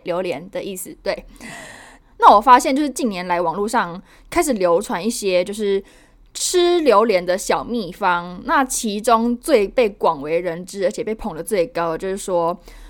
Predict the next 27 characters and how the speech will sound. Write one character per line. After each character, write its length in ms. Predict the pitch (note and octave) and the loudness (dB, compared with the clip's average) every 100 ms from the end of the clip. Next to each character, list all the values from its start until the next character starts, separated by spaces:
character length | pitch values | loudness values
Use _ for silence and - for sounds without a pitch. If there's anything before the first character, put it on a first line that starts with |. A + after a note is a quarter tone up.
| - | -2
榴 280 | A3+ A#3 C4 | 4 8 8
莲 320 | B3+ B3 B3+ | 8 6 4
冰 240 | C4+ C#4 | 2 2
冷 220 | C#4 E3 - | 2 0 0
冻， 340 | - A3 C#3+ A3+ | 4 4 4 -4
这 100 | - | -2
样 100 | F4 | -2
子 120 | D4 | -2
吃 680 | G3 - - A3+ G#3+ A3 A#3 B3 - | -6 -8 -8 -6 -4 -2 -4 -8 -10
臭 220 | - C#4 | 0 2
味 100 | G#3+ | 2
会 160 | A3 G#3 | 0 -4
降 380 | G#3 E3 F3 F3+ | -4 -6 -8 -14
低， 320 | F3+ E3+ E3 | -12 -10 -8
然 80 | C#3 | -2
后 320 | F3+ G3 G3 | 2 2 0
说 240 | G3+ - F#3+ | -6 -6 -6
什 100 | F#3+ | -6
么 220 | D#3 E3 | -8 -6
就 160 | F#3 A3 | -6 -8
口 240 | - G3 | -6 -6
感 140 | F3+ | -6
很 100 | G3+ | -8
像 220 | E3+ F#3 F#3 | -8 -8 -8
冰 240 | F3 E3 | -10 -10
淇 340 | F#3+ D3+ C#3+ | -12 -12 -12
淋。 260 | D#3+ - | -12 -12